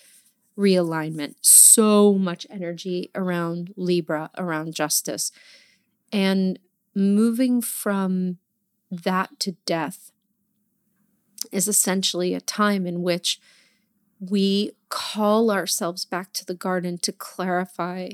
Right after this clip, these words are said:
what's there, and whether or not it's feeding us, which is a huge part of death card medicine. Um, we are gonna weed a lot this month. This is a month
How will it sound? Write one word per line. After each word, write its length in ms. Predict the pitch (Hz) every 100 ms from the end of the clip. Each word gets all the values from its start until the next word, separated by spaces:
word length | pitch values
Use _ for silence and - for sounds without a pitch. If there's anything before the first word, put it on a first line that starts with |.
| 214 -
what's 320 | 180 185 -
there, 440 | 185 185 175 - _ _
and 160 | 208 190
whether 260 | 180 175 175
or 40 |
not 200 | 170 165
it's 220 | 180 -
feeding 460 | - - 175 175 165
us, 340 | 180 - - - - _
which 160 | 185 -
is 100 | 190
a 60 |
huge 440 | 180 - 180 170 -
part 220 | 175 170
of 100 | 175
death 240 | 160 -
card 260 | - 170 175
medicine. 500 | 156 190 - - - _ - - - -
Um, 460 | - 190 185 170 196 _ _ _ _ _
we 720 | 208 202 233 254 269 277 285 _ _ _ _ _ _ _ _ _
are 160 | - 247
gonna 320 | 220 226 254
weed 400 | 220 190 190 190
a 80 | 190
lot 340 | 185 180 190 -
this 220 | - 170 -
month. 400 | 165 165 _ _ _ _ _ _ _ _ _ _ _ -
This 340 | 175 220 -
is 100 | 233
a 40 | 240
month 640 | 220 196 196 - -